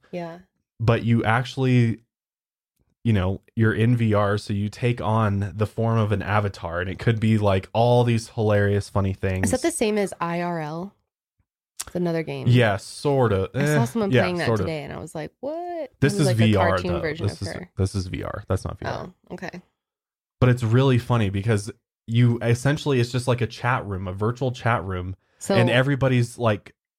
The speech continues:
Speaker 2: come as an avatar. So, like, obviously in V R, you move your arms and stuff and you can
Speaker 1: How
Speaker 2: roll
Speaker 1: many people
Speaker 2: around.
Speaker 1: came to PewDiePie's?
Speaker 2: It's hilarious, dude. I'll have to show you
Speaker 1: Like
Speaker 2: after the podcast.
Speaker 1: millions?
Speaker 2: Well, no, he, he pretends to be Markiplier. <laughs> It's hilarious.
Speaker 1: <laughs> Oh.
Speaker 2: Anybody, anytime anybody's like,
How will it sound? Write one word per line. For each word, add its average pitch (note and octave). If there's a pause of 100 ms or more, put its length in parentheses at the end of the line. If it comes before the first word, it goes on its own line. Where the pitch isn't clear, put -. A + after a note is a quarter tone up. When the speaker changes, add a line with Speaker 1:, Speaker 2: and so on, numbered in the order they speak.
(240)
Speaker 2:
come C3
as A2+
an G#2
avatar. G#2+
So, A#2
like, A2+
obviously B2
in G#2+
V G#2+
R, A2+
you G2+
move G2+
your F#2
arms G2+
and G2
stuff G2
and G2
you G2+
can F#2+
Speaker 1:
How G2+
Speaker 2:
roll A2+
Speaker 1:
many G#2+
people G2
Speaker 2:
around. -
Speaker 1:
came A#3+
to G3
PewDiePie's? F3+
Speaker 2:
It's B2
hilarious, A#2
dude. F#2
I'll G2
have A2+
to G2
show G#2
you G2
Speaker 1:
Like F#3+
Speaker 2:
after F3+
the F3+
podcast. F#3
Speaker 1:
millions? C4 (600)
Speaker 2:
Well, A#2+
no, A#2+
he, B2+
he B2
pretends B2
to A#2+
be A2+
Markiplier. G#2+
<laughs> -
It's B2
hilarious. A#2
Speaker 1:
<laughs> -
Oh. E4
Speaker 2:
Anybody, E3
anytime E3
anybody's C#3+
like, A#2+